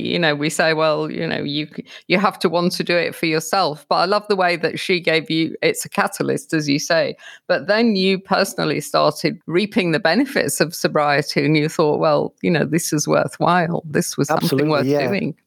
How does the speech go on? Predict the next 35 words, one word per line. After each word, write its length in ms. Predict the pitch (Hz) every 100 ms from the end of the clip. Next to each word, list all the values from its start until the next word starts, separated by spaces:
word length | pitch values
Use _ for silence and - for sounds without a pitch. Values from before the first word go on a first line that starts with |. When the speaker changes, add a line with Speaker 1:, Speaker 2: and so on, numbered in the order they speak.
| - - -
Speaker 2:
People 220 | 185 180
say 120 | 180
that 100 | 160
kind 260 | 156 143 135
of 200 | - -
going 180 | 143 135
through 160 | 143
a 20 |
divorce 340 | 131 127 151 147
is 80 | 123
one 80 |
of 60 | 123
the 60 | 120
hardest 340 | 131 123 -
things 200 | 127 123
that 60 | 135
you 80 |
can 140 | 123 131
go 180 | 143 135
through. 300 | - 113 107
And, 260 | 117 113 -
and 100 | 127
if 120 | -
you 100 | 139
are 140 | 143
gonna 180 | 135 120
drink, 560 | 113 - 113 113 - -
then 160 | - 117
that's 200 | 127 123
probably 560 | - 127 117 117 117 - - - -
the 80 |
time 320 | - 139 127 120
that 80 | 123
you're 80 |
gonna, 300 | 120 113 113